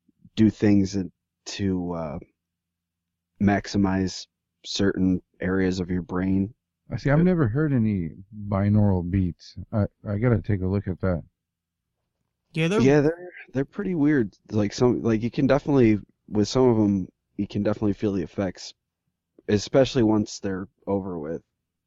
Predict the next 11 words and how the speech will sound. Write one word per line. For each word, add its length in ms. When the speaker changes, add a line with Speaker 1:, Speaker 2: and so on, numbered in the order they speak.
Speaker 1:
and 180
you're 100
no 160
longer 320
getting 320
that 160
input 300
in 100
your 100
brain. 320
Speaker 2:
Hmm. 260